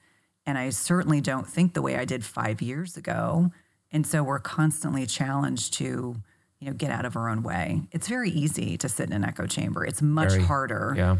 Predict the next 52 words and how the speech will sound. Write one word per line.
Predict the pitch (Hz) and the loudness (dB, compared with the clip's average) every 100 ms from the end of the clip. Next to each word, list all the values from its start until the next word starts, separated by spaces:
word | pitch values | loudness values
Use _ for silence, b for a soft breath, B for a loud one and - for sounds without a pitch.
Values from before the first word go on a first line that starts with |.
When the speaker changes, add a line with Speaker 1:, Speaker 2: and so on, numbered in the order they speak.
| - | 0
Speaker 1:
to | 165 | 0
say, | 160 | 4
"Hey, | 156 165 | 4 6
you | 170 | 6
know | 165 | 6
what? | 170 185 180 - B _ | 4 2 0 -6 B _
Know | 135 143 | -4 -2
better, | 165 165 165 | 0 0 0
do | 147 139 | 0 0
better." | - - 110 104 - | -2 -4 -4 -6 0
Speaker 2:
Yeah. | 98 92 92 - - | 4 6 4 0 -2
Uh, | |
it | 127 127 | 0 0
remind, | 131 135 139 | 0 0 0
uh, | 135 131 139 | 0 -2 -4
uh, | 131 | 0
well | 143 | 0
said. | 139 131 120 | 0 0 2
And | 120 | 2
it | |
reminds | 127 139 127 | 2 0 0
me | 131 | 0
of | 120 | 0
a | 110 | -2
quote | - 120 117 113 113 | 0 0 0 -2 -4
from | 117 113 | -4 0
Alvin | 117 113 117 | 0 0 0
Toffler. | 107 123 113 - 113 | 0 0 0 0 2
He | 110 | 2
said, | 117 107 | 0 0
"The | 113 113 | 0 2
illiterate | 117 123 127 117 | 2 0 -2 -2
of | 110 | -4
the | 107 | -4
twenty-first | - 120 107 117 101 | -2 -2 -2 -2 0
century | 117 107 117 107 | -2 0 0 2
are | 104 | 2
not | 113 110 | 2 0
those | 117 113 - | 0 2 0
who | 110 | 0
cannot | 113 107 110 | 2 2 4
read | 107 113 | 2 2
and | 107 104 | 2 2
write, | 117 131 - | 2 -2 -6
but | 104 | -2
those | 113 110 | 0 0
who | 113 | -2
cannot | 107 107 101 104 | 0 0 0 2
learn, | 110 117 120 - | 2 2 -2 -4
unlearn, | 113 113 110 107 | 0 2 2 2
and | 98 95 | 4 4
relearn." | 110 101 98 101 | 4 2 0 -2